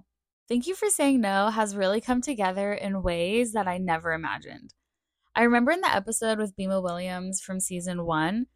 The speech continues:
he asked me something like, "What unexpected turns has the podcast taken since you started it?" And at the time, my answer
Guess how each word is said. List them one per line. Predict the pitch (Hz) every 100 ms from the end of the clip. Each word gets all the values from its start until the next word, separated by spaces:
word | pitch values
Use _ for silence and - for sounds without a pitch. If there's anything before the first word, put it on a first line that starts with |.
| _ _ _
he | 233
asked | 233 269
me | 415
something | - 226 220 233
like, | 233 214 196 - _
"What | 202 214 220 339 - -
unexpected | - 226 240 - 226 220 233 202
turns | - 185 180 190 220
has | - 202
the | 190
podcast | 185 - 180 - 180 180 -
taken | - 175 175 170 170
since | - 160 -
you |
started | 165 - 123 127 95
it?" | - - _ _ _ _
And | 220
at | 220 208
the |
time, | 208 - 330 359 277 214 208 -
my | 214 220
answer | - 247 339 - 202 180 180